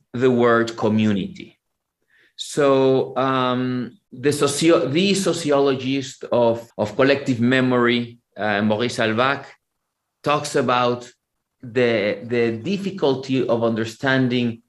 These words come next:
a single community. And instead, you have so many communities.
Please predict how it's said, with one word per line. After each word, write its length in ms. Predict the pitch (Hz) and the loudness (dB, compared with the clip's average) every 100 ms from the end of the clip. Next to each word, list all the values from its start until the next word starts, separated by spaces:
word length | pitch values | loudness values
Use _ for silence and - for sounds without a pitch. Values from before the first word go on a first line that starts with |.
| _ 117 | _ -8
a 100 | 113 | -6
single 600 | - - 147 131 123 110 | -6 -2 0 2 0 0
community. 720 | 98 104 107 92 92 - - _ _ _ - | -2 0 0 0 -6 -14 -20 _ _ _ -4
And 160 | 110 | 0
instead, 420 | 113 110 - 135 113 | 2 0 0 0 2
you 140 | 107 | -2
have 180 | 107 104 | -4 -6
so 440 | - 135 127 127 | -2 2 4 4
many 400 | 113 107 110 101 | 2 0 -2 -4
communities. 760 | 98 95 120 120 113 120 123 | -4 -2 0 0 -2 -4 -6